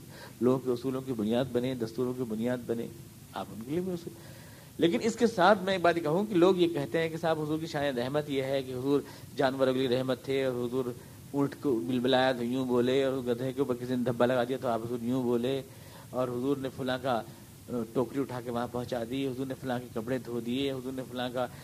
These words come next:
بکری کا دودھ دھو گھر پہنچا دیا۔ حضور کی شان رحمت کو صرف یہاں پہ محدود کر دیتے ہیں۔ یا دشمنوں کو کیسے معاف کیا آپ نے،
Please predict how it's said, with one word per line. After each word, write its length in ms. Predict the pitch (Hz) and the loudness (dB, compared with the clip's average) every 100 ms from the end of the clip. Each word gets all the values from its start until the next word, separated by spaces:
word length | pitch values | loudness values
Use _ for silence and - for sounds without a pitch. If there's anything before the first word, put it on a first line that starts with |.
| - - | -14 -4
بکری 320 | 123 131 135 | -2 -2 -2
کا 80 | 127 117 | -2 -2
دودھ 180 | 131 | -4
دھو 100 | 127 127 | -2 -2
گھر 100 | 123 | -2
پہنچا 320 | 120 117 131 123 | 0 0 0 2
دیا۔ 180 | 147 | 2
حضور 480 | 147 - - 147 160 | 2 -2 -2 4 6
کی 80 | 170 | 4
شان 160 | 160 156 | 2 0
رحمت 320 | 151 143 139 | 2 0 0
کو 80 | 165 | -2
صرف 220 | 170 139 | -2 -4
یہاں 160 | 131 123 | -4 -4
پہ 60 | 120 | -6
محدود 360 | 104 101 101 | -6 -8 -8
کر 80 | - | -8
دیتے 200 | 80 80 | -10 -12
ہیں۔ 80 | - - - - | -14 -14 -12 -4
یا 80 | 135 | -2
دشمنوں 320 | 135 147 139 | -2 -2 -2
کو 60 | 139 | -2
کیسے 280 | 131 127 139 | -2 -2 0
معاف 260 | 127 120 120 | 0 -2 -2
کیا 200 | 131 123 | -2 0
آپ 160 | 120 120 | 0 -2
نے، 160 | 127 | -4